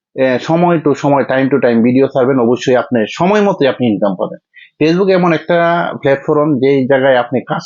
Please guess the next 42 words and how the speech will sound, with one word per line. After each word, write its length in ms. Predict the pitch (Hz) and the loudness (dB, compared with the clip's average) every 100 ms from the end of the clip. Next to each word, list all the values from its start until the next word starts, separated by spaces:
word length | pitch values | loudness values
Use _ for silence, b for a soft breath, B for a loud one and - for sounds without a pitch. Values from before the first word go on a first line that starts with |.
| - | -2
করলে 300 | 127 113 92 _ _ _ _ | 2 2 0 _ _ _ _
আপনি 220 | 135 147 - | -6 -4 -2
কখনো 320 | 139 135 127 | -2 0 2
নিরাশ 440 | 123 156 151 - | 2 2 0 0
হয়ে 160 | 131 123 | 0 2
কাজ 200 | 120 123 | 0 -2
করতে 180 | 113 113 | -2 0
পারবেন 140 | 110 | 0
না। 60 | 120 | 0
একটা 220 | 127 147 | -2 -4
আশা 180 | 143 147 | -2 0
নিয়ে 160 | 156 | 2
কাজ 200 | 156 156 - | 0 -2 0
করবেন, 180 | 165 | 0
আশা 300 | 160 139 - | 0 -2 -2
আল্লাহ 300 | 123 117 110 | 0 2 2
আপনাকে 260 | 113 - 107 107 | 0 -2 -4 -2
পূরণ 220 | 160 139 | -2 0
করবেই। 340 | 131 98 101 - B B B | 0 -2 -2 -6 B B B
আর 100 | - | -8
Facebook 420 | 117 139 139 151 151 | -2 0 0 0 2
এমন 180 | 147 | 0
একটা 180 | 143 131 | 0 -2
প্ল্যাটফর্ম, 580 | 151 131 127 - 131 160 - _ _ _ | 0 0 0 -2 -2 -2 -10 _ _ _
সবাই 520 | - - 143 143 135 | -8 -2 0 0 0
ওই 140 | 139 131 | 2 2
জায়গায় 240 | 131 120 | 2 0
টিকে 180 | - 190 | 0 0
থাকতে 240 | 175 - 120 | 0 -2 0
পারে 180 | 104 | 0
না, 160 | 98 104 131 | -2 -6 -4
অনেক 200 | 165 170 | 0 0
ধৈর্যের 720 | 127 127 131 117 135 127 104 | 0 0 0 0 2 2 2
দরকার, 360 | 98 107 95 101 | 0 -2 -2 -4
অনেক 280 | 110 123 117 | 0 0 0
ধৈর্যের 420 | 98 110 101 110 | 0 0 2 0
দরকার। 300 | 107 101 107 | 0 0 0
আপনি 200 | 107 117 | 0 -2
ধৈর্য 320 | 98 110 113 | 0 0 2
ধরে 160 | 127 131 | 2 0
কাজ 180 | 139 135 | 0 -4
করলে 200 | - 151 | 0 0